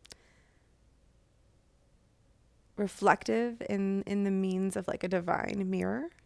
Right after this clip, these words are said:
Because when we're, you know, when we're relating with somebody, um, you know, say we're alone all the time,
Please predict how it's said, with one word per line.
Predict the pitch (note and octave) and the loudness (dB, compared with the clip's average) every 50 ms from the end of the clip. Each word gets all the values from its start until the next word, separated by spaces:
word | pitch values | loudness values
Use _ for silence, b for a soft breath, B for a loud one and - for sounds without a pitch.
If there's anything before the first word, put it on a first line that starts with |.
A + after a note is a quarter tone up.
| - | -20
Because | - - - - G3+ F#3 - | -20 -12 -8 -6 -6 -6 -4
when | G3+ G3 G3 | -2 -2 0
we're, | F#3+ F#3 F#3 | 0 -2 -2
you | - G#3 G#3 | -2 -2 -4
know, | G3 F#3+ | -4 -4
when | - G3+ G#3 G3+ G3+ | -4 -4 -4 -4 -2
we're | G#3 G#3 | -2 -2
relating | G3+ G3 G3 F#3+ F#3+ F#3+ G3 G3 F#3+ F#3+ | -2 -2 -2 0 0 2 2 2 2 0
with | F#3+ F#3 - | -2 -2 -2
somebody, | - F#3+ F3+ F3 F3 F3 F3 F3 F3 F3 F3 F3 F3 B B B B B B B B B B B B | -2 -2 -2 -2 -2 -4 -4 -4 -2 -2 -2 -4 -6 B B B B B B B B B B B B
um, | - - F3+ F3 F3 F3 F3 E3+ E3 E3 E3 E3 E3 - | -6 -6 -4 -4 -4 -4 -4 -4 -4 -4 -4 -6 -4 -2
you | - F#3+ | 0 0
know, | G3 F#3 | 2 2
say | F3+ - - A#3+ A#3 | 2 4 4 6 6
we're | A3+ A3+ G#3+ | 8 8 6
alone | F#3+ F3+ E3+ E3+ E3 - - - | 6 6 4 4 4 2 2 2
all | - - | 0 -2
the | - - | -2 -4
time, | - - - - - - - - - - | -6 -6 -6 -6 -6 -6 -8 -10 -10 -14